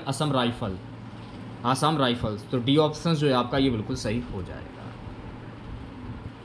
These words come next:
Next question देखिएगा, यूपी पुलिस में कितने पुलिस ज़िले हैं? बहत्तर, पचहत्तर, छिहत्तर, अठहत्तर। यूपी में पुलिस के कितने ज़िले हैं? तो मेरे प्यारे साथियों, यूपी में कुल पुलिस ज़िलों की जो संख्या है वो है पचहत्तर।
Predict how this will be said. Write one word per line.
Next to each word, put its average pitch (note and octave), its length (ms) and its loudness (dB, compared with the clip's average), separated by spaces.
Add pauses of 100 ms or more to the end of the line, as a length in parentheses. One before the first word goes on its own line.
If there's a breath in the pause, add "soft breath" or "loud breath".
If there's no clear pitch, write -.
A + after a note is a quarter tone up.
(520)
Next F3 200 8
question F3+ 240 6
देखिएगा, F3+ 300 6
यूपी D#3 360 6
पुलिस E3+ 320 4
में F3 120 4
कितने E3+ 320 2
पुलिस D#3+ 380 2
ज़िले C3+ 240 8
हैं? G#2+ 260 2 (520)
बहत्तर, D3 540 4
पचहत्तर, D#3 380 2
छिहत्तर, D3 420 4
अठहत्तर। B2+ 500 6 (500)
यूपी D3+ 280 10
में F#3 400 8
पुलिस F3 200 10
के F3+ 120 10
कितने E3+ 300 8
ज़िले F3 140 12
हैं? F3+ 100 10
तो F3 60 8
मेरे D#3 180 12
प्यारे D#3 300 10
साथियों, D3 400 8
यूपी C3+ 320 12
में C#3 260 10 (800 loud breath)
कुल F3 400 12
पुलिस E3+ 280 12
ज़िलों D3+ 200 12
की D#3+ 120 6
जो D#3+ 120 8
संख्या D#3 400 4
है D3+ 140 4
वो C3 180 4
है D3+ 60 6
पचहत्तर। A#2 560 0